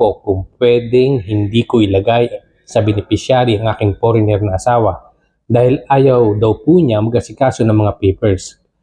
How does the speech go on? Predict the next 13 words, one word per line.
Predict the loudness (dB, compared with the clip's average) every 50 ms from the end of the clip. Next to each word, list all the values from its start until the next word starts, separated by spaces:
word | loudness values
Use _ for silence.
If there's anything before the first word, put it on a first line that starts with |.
| _ _ _ _
Kaya | 0 2 2 4 4
yung | 2 2 2
anak | 2 0 0 0 0
ko | 0 2
na | 2
lang | 2 0 0
po | 0 0 0 2
ang | 0 -2 -2
beneficiary | -4 -4 -2 -2 -4 -2 -2 -2 -2 -2 -2
ko. | -2 -2 -2 -2 -4 -6 _ _
Maraming | _ -2 0 0 0 -2
salamat | -2 -4 -2 -2 0 -2 -2 -2
po." | -2 -2 -2 -2 -4 -10